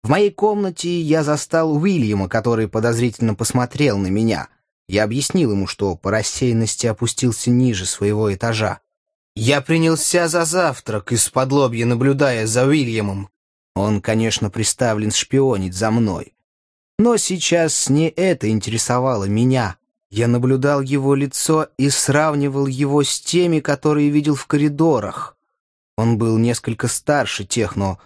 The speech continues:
у него также было выхоленное лицо.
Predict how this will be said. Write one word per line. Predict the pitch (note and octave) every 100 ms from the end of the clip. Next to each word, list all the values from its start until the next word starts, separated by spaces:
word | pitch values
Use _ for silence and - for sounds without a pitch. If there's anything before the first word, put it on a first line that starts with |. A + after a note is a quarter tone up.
| _ _ _ -
у | A2
него | A2+ A2 A2+ B2
также | - B2 C3 A#2 B2
было | A2+ B2 A#2+
выхоленное | A2+ B2+ A#2 A#2 A#2+ B2 B2 B2
лицо. | B2+ - - C#3+ A#2+ E2+